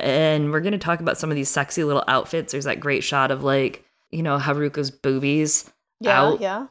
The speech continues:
Speaker 1: Oh, man, it's a hot little outfit. I was like, "Ooh, ooh, daddy.
Speaker 2: Yeah.
Speaker 1: Daddy
Speaker 2: Haruka
Speaker 1: Uranus,
Speaker 2: Papa,
Speaker 1: wow."
Speaker 2: more like Haruka Daddy.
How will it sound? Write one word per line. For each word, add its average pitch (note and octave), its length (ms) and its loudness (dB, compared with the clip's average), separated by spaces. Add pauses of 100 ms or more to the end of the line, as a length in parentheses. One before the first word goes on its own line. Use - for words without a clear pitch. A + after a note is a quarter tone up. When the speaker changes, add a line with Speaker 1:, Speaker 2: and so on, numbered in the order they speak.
(160)
Speaker 1:
Oh, E3 240 4
man, C#3 340 4
it's A2+ 140 -6
a G3 40 0
hot F3+ 300 4
little C#3 180 2
outfit. B2 360 2
I B2+ 80 4
was C#3 160 2
like, - 180 0
"Ooh, G#4+ 220 6 (520)
ooh, C5 140 2 (520)
daddy. B3+ 600 4 (200)
Speaker 2:
Yeah. A#3+ 140 2
Speaker 1:
Daddy F4 340 6
Speaker 2:
Haruka - 20 4 (180)
Speaker 1:
Uranus, C4 360 8
Speaker 2:
Papa, A3+ 500 8
Speaker 1:
wow." B3 40 -4
Speaker 2:
more A#3+ 160 2
like B3+ 160 4
Haruka D4+ 580 2
Daddy. B3 540 4